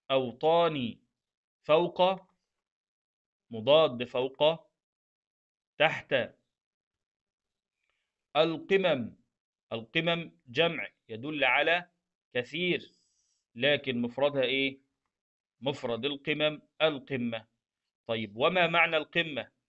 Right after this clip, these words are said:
مرادف القمة أعلى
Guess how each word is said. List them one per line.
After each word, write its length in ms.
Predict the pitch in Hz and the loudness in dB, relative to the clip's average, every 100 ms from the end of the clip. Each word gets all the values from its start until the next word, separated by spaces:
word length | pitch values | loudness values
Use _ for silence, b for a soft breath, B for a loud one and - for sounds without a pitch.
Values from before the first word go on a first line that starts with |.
| _ _ _ _ _ _ _ _ _ _ _ _ _ _ 110 | _ _ _ _ _ _ _ _ _ _ _ _ _ _ -4
مرادف 560 | 135 175 143 135 - | 2 2 2 -4 -2
القمة 640 | 156 151 165 160 165 175 - _ _ _ _ _ _ 151 | -2 -2 -2 -2 -4 -8 -10 _ _ _ _ _ _ 4
أعلى 640 | 165 151 131 123 120 113 | 4 4 2 2 0 -2